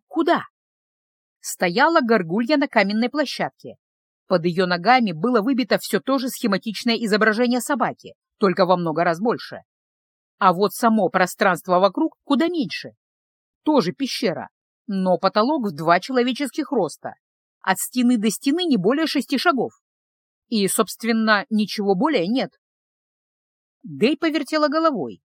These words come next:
Какого-то особенного камня тут не было. Нигде не лежал булыжник с надписью «Я тот самый злобный камень, который тебе нужно разрушить». Да и вообще, с предметами в этой пещере не сложилось. Однако был выход.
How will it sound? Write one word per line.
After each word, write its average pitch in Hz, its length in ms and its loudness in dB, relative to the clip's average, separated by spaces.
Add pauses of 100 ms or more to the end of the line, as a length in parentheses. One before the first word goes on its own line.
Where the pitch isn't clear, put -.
(680)
Какого-то 170 640 -2
особенного 170 680 -2
камня 262 360 4
тут 294 220 -6
не 311 200 0
было. 123 280 -8 (440)
Нигде 208 440 2
не 180 100 -4
лежал 185 300 4
булыжник 226 500 0
с - 80 -10
надписью 247 640 0 (380)
«Я 180 360 4
тот - 240 0
самый 175 380 4
злобный 165 400 2
камень, 302 360 2
который 247 420 2
тебе 208 300 4
нужно 214 300 4
разрушить». 233 600 0 (720)
Да 156 180 -8
и 151 100 -2
вообще, 185 460 -2 (300)
с - 140 -12
предметами 214 580 0
в 196 80 2
этой 208 180 2
пещере 269 400 -2
не 277 100 2
сложилось. 233 600 -4 (640)
Однако 156 560 0
был 180 260 -2
выход. - 280 -6